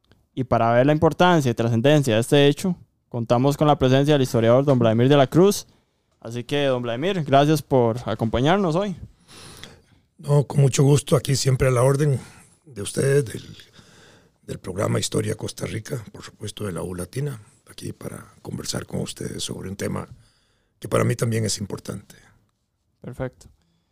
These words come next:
Speaker 1: Sí, tal vez, eh, si empezamos, eh, viendo tal vez el contexto que estaba Costa Rica en ese momento, ¿verdad? ¿Por qué decidió pasar de un estado a una república?
Speaker 2: Tenemos que partir de la idea,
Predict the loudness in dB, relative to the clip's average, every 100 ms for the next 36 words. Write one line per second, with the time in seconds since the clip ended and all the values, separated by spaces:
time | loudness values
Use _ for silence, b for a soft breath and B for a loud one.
0 | _ _ -16 -8 -8 -4 -2 0 0 -2
1 | -4 -8 -10 -14 -14 -10 -8 -6 -8 -10
2 | -14 b b -12 -12 -8 -4 0 2 2
3 | 0 -8 -12 -18 _ _ _ _ -8 -4
4 | -2 -2 -4 -2 -2 -2 -4 -4 -2 -2
5 | -2 -4 -6 -2 -2 -2 -4 -4 -4 -4
6 | -4 -6 -4 -4 -6 -10 -14 -14 -12 -8
7 | -6 -6 -8 -4 -2 -2 0 2 2 0
8 | -2 -2 -2 -4 -4 -4 2 4 4 0
9 | -6 _ _ _ _ _ -4 -2 0 -2
10 | -2 -2 -2 -2 -8 -18 -20 _ _ B
11 | B B B _ _ 2 2 2 0 0
12 | -2 0 0 2 2 2 2 0